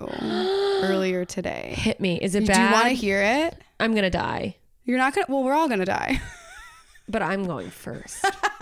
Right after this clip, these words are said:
Speaker 2: No.
Speaker 1: Ah!
Speaker 2: No.
Speaker 1: All right.
Speaker 2: Do you wanna hear it?
Speaker 1: I do.
Speaker 2: Okay. You
Speaker 1: Is it scary?
Speaker 2: No.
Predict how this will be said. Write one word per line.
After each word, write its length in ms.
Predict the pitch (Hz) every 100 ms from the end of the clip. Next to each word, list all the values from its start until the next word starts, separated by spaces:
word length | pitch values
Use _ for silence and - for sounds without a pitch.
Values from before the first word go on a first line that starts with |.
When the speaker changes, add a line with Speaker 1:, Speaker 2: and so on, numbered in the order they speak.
| 349
Speaker 2:
No. 600 | 269 269 233 220 208 208 208 339 - - -
Speaker 1:
Ah! 360 | 370 370 349
Speaker 2:
No. 340 | 262 262 240 220
Speaker 1:
All 40 | 220
right. 120 | 175
Speaker 2:
Do 60 | 277
you 40 |
wanna 180 | 247 254
hear 200 | 277 247 277
it? 100 | 381 -
Speaker 1:
I 80 | -
do. 460 | 247 359 123 123 208
Speaker 2:
Okay. 440 | 220 226 131 139 - _ _ _ _ - - _ _
You 520 | 208 247 254 262 262
Speaker 1:
Is 80 | 233
it 100 | 214
scary? 540 | - 170 170 294 330 - _
Speaker 2:
No. 640 | 254 277 302 311 302 311